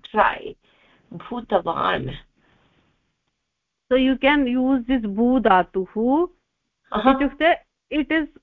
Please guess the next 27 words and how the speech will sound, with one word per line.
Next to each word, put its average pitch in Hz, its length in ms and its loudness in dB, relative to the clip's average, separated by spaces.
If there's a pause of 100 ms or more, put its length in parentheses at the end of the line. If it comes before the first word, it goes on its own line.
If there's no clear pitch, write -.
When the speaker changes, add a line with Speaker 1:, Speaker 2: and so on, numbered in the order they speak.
(200)
Speaker 2:
as 269 140 6 (140)
like, 208 340 0
like 240 380 2
as 262 120 2 (120)
dhatu 226 340 -2
only, 208 540 -2 (460)
is 277 200 2 (300)
and 226 280 0
was। 190 360 2 (2250)
Speaker 1:
Okay। 220 260 2
Speaker 2:
So 262 140 4
bhu-, 226 340 -8 (280)
when 277 100 -12
I 302 160 -6
say 302 120 0
bhutavan, 247 1000 2 (100)
it 254 180 -8
is 339 180 0
was। 226 520 4 (1200)
Hmm? 262 120 -10 (480)
It 233 60 -4
is 240 80 -2
Speaker 1:
Okay। 262 200 0
Speaker 2:
in 262 180 -2
that। 208 220 2 (220)
Or 294 240 4 (460)
happened। 285 560 -6